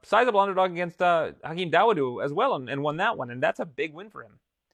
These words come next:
So Erosa's on a roll right now. And Alex Caceres was on a roll of his own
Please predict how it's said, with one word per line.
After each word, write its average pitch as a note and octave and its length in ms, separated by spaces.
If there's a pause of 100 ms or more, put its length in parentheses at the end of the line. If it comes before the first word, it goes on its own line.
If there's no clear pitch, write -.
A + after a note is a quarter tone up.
(380)
So C#3+ 160
Erosa's G3+ 400
on E3 100
a C3 60
roll D#3 340
right A#2+ 160
now. A#2+ 360 (360)
And - 140
Alex C#4+ 320
Caceres A#3 460
was E3 100
on E3 100
a D#3 60
roll F3+ 240
of D3+ 80
his D#3 80
own F3+ 400